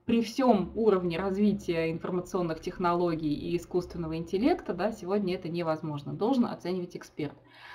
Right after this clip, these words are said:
И, э, инструментом эксперта должен служить полный отчёт в системе антиплагиат, ну или в какой-то другой системе, которая применяется в данном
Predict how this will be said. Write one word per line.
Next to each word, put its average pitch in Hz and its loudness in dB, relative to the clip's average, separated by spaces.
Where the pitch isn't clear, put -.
И, 320 12
э, 220 10
инструментом 294 4
эксперта 262 0
должен 254 2
служить 190 -2
полный 165 -2
отчёт 285 -2
в - -16
системе 202 -2
антиплагиат, 165 -6
ну 349 -2
или 233 4
в 202 0
какой-то 190 -2
другой 160 -2
системе, 285 0
которая 196 -4
применяется 156 -6
в 160 -18
данном 156 -4